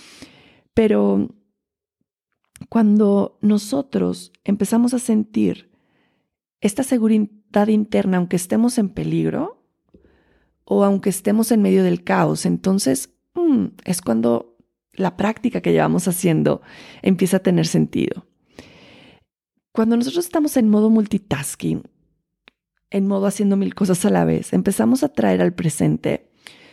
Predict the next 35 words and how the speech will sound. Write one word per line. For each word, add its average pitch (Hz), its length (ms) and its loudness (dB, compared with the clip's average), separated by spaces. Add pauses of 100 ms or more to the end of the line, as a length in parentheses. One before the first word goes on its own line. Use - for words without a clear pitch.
(400)
todos 220 240 2
nuestros 208 400 -2
traumas 170 420 0
y 175 40 -2
es 185 100 -4
como 220 200 2
si 202 100 -4
pusiéramos 220 540 -2
un 202 120 0
trauma 196 320 2
sobre 185 340 0
otro. 165 300 -2
No 180 140 0
nos 214 160 0
damos 208 240 0
cuenta 190 240 -2
de 190 100 -2
todas 190 220 -2
esas 185 260 -6
capas 175 320 -4
de 175 80 -2
traumas 190 480 0
que 185 80 -4
vamos 170 240 0
acumulando 175 580 0
cuando 175 200 -2
estamos 160 540 -2 (1040)
generando 185 800 0 (180)
esta 180 260 -2
actitud 180 560 -4 (840)
de 208 120 -6
estar 175 260 -4
haciendo 175 340 2
muchas 170 340 -2
cosas. - 500 -4